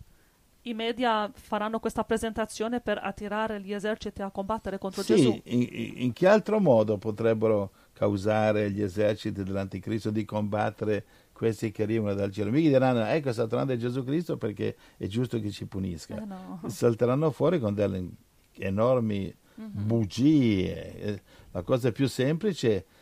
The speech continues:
Speaker 2: è di, ecco, gli, degli alieni, magari gli alieni sono già sbarcati, gli alieni veri che sono demoni. E adesso questi se, li hanno presentati come alieni buoni. Adesso che arriva Gesù sono gli alieni cattivi.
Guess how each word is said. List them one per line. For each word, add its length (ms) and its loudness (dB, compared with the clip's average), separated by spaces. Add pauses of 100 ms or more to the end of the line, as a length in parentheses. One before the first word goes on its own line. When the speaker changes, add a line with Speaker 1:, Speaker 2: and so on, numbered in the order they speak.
(120)
Speaker 2:
è 180 -4
di, 260 0
ecco, 320 -4
gli, 140 -4
degli 260 -4
alieni, 600 0 (420)
magari 380 4
gli 60 12
alieni 380 6
sono 160 2
già 100 6
sbarcati, 680 0
gli 100 -2
alieni 400 0
veri 540 0 (100)
che 160 -8
sono 240 -4
demoni. 500 -4 (600)
E 60 -6
adesso 320 0
questi 600 0 (120)
se, 280 -14
li 120 -8
hanno 100 -2
presentati 580 2
come 160 4
alieni 320 2
buoni. 360 0 (500)
Adesso 480 2
che 100 2
arriva 240 6
Gesù 340 2
sono 180 0
gli 60 2
alieni 320 2
cattivi. 460 -2